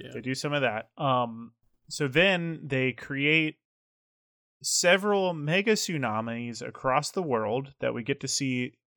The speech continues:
Speaker 2: cities fleeing from. And, um, I just kept thinking, and it's like, "Man, what I would just love to catch that swell and just hit,
Speaker 1: <laughs>
Speaker 2: hit a couple of them lips."
Speaker 1: Yeah.
Speaker 2: Uh, and
Speaker 1: One last ride, dude. Go out like Bodhi.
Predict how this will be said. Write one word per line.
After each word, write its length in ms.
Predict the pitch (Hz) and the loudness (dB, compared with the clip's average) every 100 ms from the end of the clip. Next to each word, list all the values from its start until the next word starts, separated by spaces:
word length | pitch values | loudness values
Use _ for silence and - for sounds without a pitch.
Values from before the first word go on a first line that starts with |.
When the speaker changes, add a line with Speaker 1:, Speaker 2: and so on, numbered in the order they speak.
| _ | _
Speaker 2:
cities 800 | - - 147 143 139 127 120 - - - 123 | -4 0 0 0 0 -2 -4 -6 -8 -16 -18
fleeing 540 | - 143 151 156 143 127 | -10 -2 2 2 0 -4
from. 500 | - 110 101 104 127 _ _ _ _ _ _ _ _ _ _ - | -6 -8 -8 -10 -16 _ _ _ _ _ _ _ _ _ _ 0
And, 300 | 131 127 120 | 0 2 2
um, 580 | 113 107 104 104 104 104 _ _ _ - | 2 2 0 -4 -10 -14 _ _ _ -4
I 120 | 131 | 0
just 160 | 139 131 | 0 0
kept 180 | 139 | -2
thinking, 280 | - 139 117 | 0 -4 -4
and 100 | 117 | -6
it's 140 | 110 110 | -8 -10
like, 120 | 113 | -6
"Man, 380 | 123 123 120 117 | -2 0 -2 -2
what 100 | 117 | 0
I 100 | 120 | 2
would 320 | 120 110 - _ | 0 -4 -12 _
just 280 | - 110 - | -8 -8 -8
love 280 | 110 113 107 | -2 -2 -2
to 80 | |
catch 320 | 117 - 113 - | -6 -6 -6 -6
that 180 | 107 110 | -6 -6
swell 460 | - 110 98 143 _ _ _ _ _ - | -8 -8 -10 -16 _ _ _ _ _ -12
and 100 | 110 | -8
just 140 | 107 | -8
hit, 220 | - 123 | -4 -2
Speaker 1:
<laughs> 200 | 151 - | 0 -2
Speaker 2:
hit 160 | 127 131 | 0 0
a 60 | 131 | 4
couple 240 | 135 127 | 4 4
of 80 | 123 | 4
them 220 | 117 110 | 2 0
lips." 440 | 110 101 - - - _ _ _ - | -2 -4 -6 -8 -8 _ _ _ -6
Speaker 1:
Yeah. 140 | 131 | -2
Speaker 2:
Uh, 380 | 131 127 123 135 - - _ _ _ _ - | 0 0 0 -4 -10 -20 _ _ _ _ 0
and 300 | 165 143 135 | 4 6 6
Speaker 1:
One 100 | 139 | 6
last 420 | 147 151 151 - | 6 6 6 4
ride, 420 | 151 143 143 139 131 | 6 6 8 6 4
dude. 320 | 139 143 135 | 4 4 4
Go 100 | 135 | 6
out 200 | 139 143 | 8 8
like 240 | 135 131 123 | 8 6 4
Bodhi. 560 | 135 139 135 123 104 | 4 6 6 4 -2